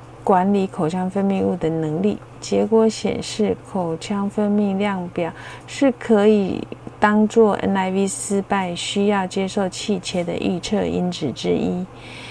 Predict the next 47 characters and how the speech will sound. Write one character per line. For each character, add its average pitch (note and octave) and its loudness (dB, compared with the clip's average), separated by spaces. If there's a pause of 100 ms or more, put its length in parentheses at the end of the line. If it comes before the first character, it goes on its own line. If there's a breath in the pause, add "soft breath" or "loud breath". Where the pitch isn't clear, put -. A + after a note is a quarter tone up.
(300 loud breath)
Bandit A#3 4 (460)
在 G3+ 0
一 F#3+ 0
篇 G#3+ 2
附 G#3 -2
带 G3 0
的 F3+ -2
社 F#3+ -4
论 F3+ -2
中， F3+ -4 (240 loud breath)
详 G#3+ 2
细 B3 2
地 G#3 4
介 G#3+ 6
绍 G#3 0
了 F3 -2
该 G#3 0
研 F3+ 0
究 G3+ 2
的 F3 0
优 G3 0
缺 G3 -2
点， F#3+ -4 (400 loud breath)
包 A#3+ 8
括 A#3+ 8
了 A3 6
长 F#3+ 0
期 F#3 -2
观 G3 -2
察 F3 -6
和 F#3+ -2
随 E3+ -2
医 F3+ -2
师 G3+ 2
执 F3 -4
行 E3 -2
模 E3 0
式 G#3 0
改 D#3+ -4
变 F#3 -2
而 F3 -2
导 D#3+ -4
致 G3 -2
可 - -4
能 D3+ -4
的 E3 -4
干 F#3 -2